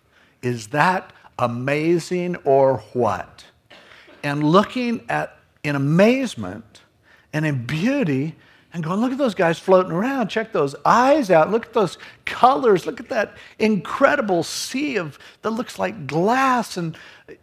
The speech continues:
they're just going, "God, you are holy. Holy, holy, holy is the Lord God, the Almighty One, who was and who is and who is to come, the one who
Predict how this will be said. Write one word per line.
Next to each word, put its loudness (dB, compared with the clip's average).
they're -4
just -8
going, 2
"God, 4
you 2
are 2
holy. 0
Holy, 4
holy, 2
holy 0
is -12
the -10
Lord -4
God, -10
the -2
Almighty -2
One, -12
who 0
was 2
and -2
who 4
is 6
and -2
who 2
is 2
to -16
come, -6
the 2
one 0
who 4